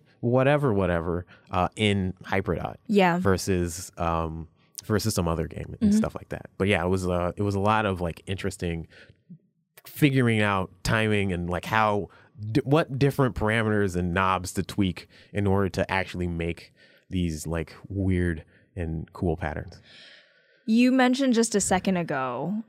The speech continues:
Speaker 2: that, um, you didn't recognize that you could make patterns early on.
Speaker 1: Yeah.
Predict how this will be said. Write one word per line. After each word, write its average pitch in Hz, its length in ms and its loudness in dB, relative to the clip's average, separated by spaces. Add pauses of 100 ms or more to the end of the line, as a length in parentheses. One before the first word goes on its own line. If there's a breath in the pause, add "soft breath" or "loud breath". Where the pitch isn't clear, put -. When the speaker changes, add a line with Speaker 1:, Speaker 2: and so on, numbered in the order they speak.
Speaker 2:
that, 160 640 4 (420)
um, 175 580 -2 (560)
you 214 300 4
didn't 226 240 4
recognize 226 720 2
that 339 160 0
you 320 80 6
could 349 180 2
make 339 200 2
patterns 339 400 2
early 339 260 4
on. 349 340 4 (200 loud breath)
Speaker 1:
Yeah. - 100 -4